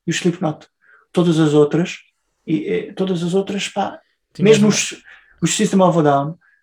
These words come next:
Speaker 1: estão agora, eh, a tentar, eh, reaproximar-se para aí, mas nunca mais lançaram álbuns, desde
Speaker 2: Tinhas
Speaker 1: aqueles, daqueles álbuns,
Speaker 2: É,
Speaker 1: eh.
Speaker 2: tinhas uma outra que depois, depois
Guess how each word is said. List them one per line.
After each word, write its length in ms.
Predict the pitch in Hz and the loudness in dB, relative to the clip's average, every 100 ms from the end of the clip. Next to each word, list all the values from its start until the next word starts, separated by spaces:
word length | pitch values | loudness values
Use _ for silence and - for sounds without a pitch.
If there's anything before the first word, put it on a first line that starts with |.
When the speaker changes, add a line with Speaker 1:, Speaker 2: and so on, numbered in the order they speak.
| _ _ | _ _
Speaker 1:
estão 260 | - 208 | 2 4
agora, 600 | 202 190 196 196 202 220 220 | 6 6 4 4 0 -2 -8
eh, 680 | 165 160 - - 110 - - | -8 -6 -6 -8 -8 -10 -10
a 40 | |
tentar, 480 | 151 160 185 190 180 | -6 -4 2 2 4
eh, 180 | 160 147 | 2 -2
reaproximar-se 880 | 147 143 147 - 151 180 185 160 - | -2 -4 -4 -10 -2 2 2 0 -6
para 100 | 151 | -2
aí, 120 | 170 | -2
mas 180 | 170 160 | -2 -4
nunca 400 | 175 170 185 220 | -4 -4 -4 -2
mais 160 | 220 | -2
lançaram 320 | 202 185 214 262 | -2 -4 -4 -2
álbuns, 300 | 262 135 - | -4 -8 -10
desde 220 | 135 156 | -6 -4
Speaker 2:
Tinhas 220 | 165 151 | -2 -2
Speaker 1:
aqueles, 260 | - - _ | -6 -18 _
daqueles 280 | 160 170 165 | -8 -6 -4
álbuns, 340 | 190 180 170 | -4 -4 -6
Speaker 2:
É, 160 | 139 127 | -6 -8
Speaker 1:
eh. 20 | |
Speaker 2:
tinhas 300 | 180 151 143 | -8 -8 -6
uma 200 | 147 143 | -6 -6
outra 340 | 143 143 139 139 | -6 -6 -6 -10
que 580 | 139 139 131 127 120 110 | -10 -8 -6 -6 -8 -12
depois, 520 | _ 123 - - - | _ -12 -10 -18 -20
depois 220 | _ 123 | _ -12